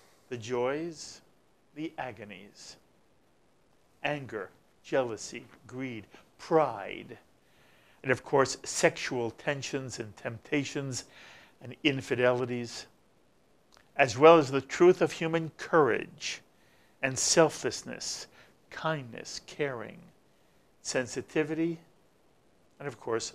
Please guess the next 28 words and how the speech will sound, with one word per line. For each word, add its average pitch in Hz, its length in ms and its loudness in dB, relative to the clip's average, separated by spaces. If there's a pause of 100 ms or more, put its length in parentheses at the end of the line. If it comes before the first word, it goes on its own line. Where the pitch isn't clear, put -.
(140)
love - 720 -8 (720)
that 113 180 -6
binds 120 320 0
us 120 120 -4
in 113 140 -6
transcending 127 680 -4
relationships 120 720 -2
of 107 140 -10 (300)
friendship 147 760 -2 (760)
and 110 100 -16 (120)
parenthood, 175 720 0 (920)
and 127 100 -4
that 113 160 8
exquisite 147 580 0
romantic 127 600 -4
embrace 113 560 -2
that 110 180 -6
transcends 127 760 -6
time 110 640 -8 (500)
for 123 160 0
all 110 340 -2
eternity. 107 720 -10 (400)
The 143 120 6
poets 220 580 6
have 123 240 -4
written 143 260 4
about 127 300 2
the 143 140 -4